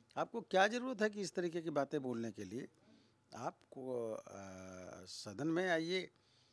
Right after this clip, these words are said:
जैसा आप एप्लीकेशन देंगे, स्पीकर महोदय उस पर निर्णय लेंगे, आपकी जो वो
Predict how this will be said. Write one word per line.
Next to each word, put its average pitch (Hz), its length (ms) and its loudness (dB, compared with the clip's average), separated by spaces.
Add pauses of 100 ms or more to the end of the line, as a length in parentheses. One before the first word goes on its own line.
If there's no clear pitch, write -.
(380)
जैसा 147 440 2
आप 127 340 -2
एप्लीकेशन 139 600 -4
देंगे, 147 420 0 (480)
स्पीकर 123 400 -2
महोदय 131 260 0
उस 131 140 0
पर 135 140 -4
निर्णय 131 300 0
लेंगे, 143 440 0 (120)
आपकी 127 560 -6 (120)
जो 117 180 -4
वो 120 440 -4